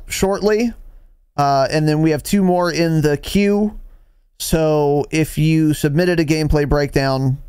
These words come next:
that we're still gonna be doing those. We're still gonna be honoring those. You just can't submit a new one 'cause we're not gonna be accepting them any longer. And then last note here, the audio on the last episode.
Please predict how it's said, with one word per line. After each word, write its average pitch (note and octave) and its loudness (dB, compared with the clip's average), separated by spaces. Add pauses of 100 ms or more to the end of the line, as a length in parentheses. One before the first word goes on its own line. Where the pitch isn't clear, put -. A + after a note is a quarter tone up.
(180)
that D3 -2
we're C#3+ 0
still E3+ -2
gonna D#3+ 0
be D3+ 0
doing D3 0
those. C3+ 2
We're B2+ 0
still C#3 -4
gonna C#3 0
be C3+ 0
honoring C3 0
those. A2+ -2 (420)
You C#3+ -2
just - -6
can't D#3 0
submit D3 0
a C#3+ 2
new C#3 0
one A#2 -2
'cause - -8
we're B2+ 0
not B2 -2
gonna B2 0
be B2 0
accepting A#2+ -2
them A2+ 0 (240)
any C#3 -2
longer. - -4 (760)
And E3+ -2
then E3+ 0
last A3+ -2 (100)
note F3+ 0
here, G#3 -2 (560)
the D#3+ 2
audio G3+ 0
on F3 0
the D#3+ 2
last C#3 -2
episode. A#2+ -4